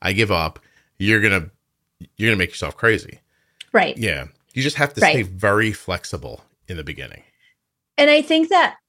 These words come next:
Speaker 2: the flexibility, and especially in terms of what people should know after diagnosis around honeymooning, is that expect that it may be in the picture for you at some point sooner than later after diagnosis.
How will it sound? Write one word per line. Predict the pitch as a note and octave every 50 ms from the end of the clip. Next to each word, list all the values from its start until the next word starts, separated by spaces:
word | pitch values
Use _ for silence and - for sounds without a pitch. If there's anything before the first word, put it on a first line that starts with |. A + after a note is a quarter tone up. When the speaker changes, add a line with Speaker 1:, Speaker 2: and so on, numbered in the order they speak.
| _ _ _ _
Speaker 2:
the | - G#3 B3+ B3
flexibility, | A#3+ - B3+ A#3+ A#3+ - - A3+ F#3+ G#3+ G#3+ G#3+ A3 A3 A3 G#3+ G#3 G#3 G3 F#3 - -
and | G#3 G3+
especially | G3+ G3+ G3+ - - G#3 G#3 - - - G#3+ G#3 G3+ -
in | G3 G3 G3
terms | - - G#3+ G3+ G3+ G3 G3+
of | G3+ F#3+ F#3 F3+
what | F3 F#3+ F#3+ - -
people | - G#3 G3 G3+ G3 G3
should | G3 - - G3+ F#3
know | F#3+ F#3 F#3 F#3+ F#3+
after | F#3+ F#3+ F#3 - - F#3+
diagnosis | F#3 F#3+ F#3+ F#3 F#3 F#3 F#3 F#3+ F#3 F3+ F#3+ F#3+ - F#3 F#3 - F#3+
around | F3+ F3+ F3 F3+ F#3 F#3+ F#3+
honeymooning, | F3+ G3+ F3+ F#3 G3 G#3 G#3+ A3+ A#3 A#3 A#3+ B3 A#3+ A3
is | G3 F#3+ F#3+
that | - F#3+ F#3 F3+ F3+ - - - - - - - _ _ _ _ _ _ _ _ _ _ _ _ _ _ _ _ _ _ -
expect | A3+ A3+ - - - C#4 C#4+ C#4+ C#4+ -
that | E4+ D#4 D4
it | C4+ - -
may | G#3+ G#3+ A3 G#3+ A3+ A#3 A#3 F#3+ F3 - _ _ _ _ -
be | A#3+ A#3 A#3+ B3
in | A#3 A#3+ A#3 A#3
the | A3+ A3+
picture | - - D#3+ - - - E3 D3+
for | - - D#3+ D3+
you | D#3+ D#3 D3 D3+ D3 C#3 - -
at | F3+ F3+ F3+
some | - - G3+ G3+ G#3+ G#3+
point | G#3+ - G3+ G3 F#3+ G3 G3 G3+ - _ _ _ _ _ _ _ _ _ _ _ _ _ _ _ _ _ _ _ _ _ _ _ _ _
sooner | - - - - - C4+ C#4 C#4 C#4 C#4
than | A#3 C4 B3 A#3 A3+
later | A3 G#3 G3+ G3 G3 F#3
after | F3+ F3 F3 - - F#3
diagnosis. | F3 F3+ F3 F3 F3 F3 F3 F3 D#3+ D3+ D#3 - - C3 D#3+ G#3 - - - - - -